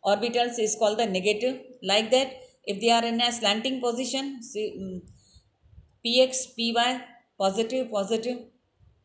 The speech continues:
negative, positive. Now zero overlap out of phase due to different orientation, direction of approach.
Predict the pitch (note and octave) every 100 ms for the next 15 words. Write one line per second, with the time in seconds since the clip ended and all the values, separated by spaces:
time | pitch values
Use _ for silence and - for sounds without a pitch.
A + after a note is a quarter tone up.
0 | _ _ _ _ F#3 G3 A3+ B3+ A#3+ G#3
1 | F#3+ A3 A#3 A#3 - - _ _ - G#3+
2 | A3+ F#3+ A#3 C4 E4+ F4 A#3 A#3+ A#3 G#3+
3 | A#3 - - A3+ B3+ A#3+ A#3 A3+ A3 F#3
4 | G3 - - E3+ A3 C4 C4 B3+ F3+ F#3+
5 | - D4 D#4+ - G#3 A3 G#3 G#3 G#3 A#3
6 | G3+ F#3+ G3 A3+ A3+ A#3 B3+ B3+ D#3+ D3+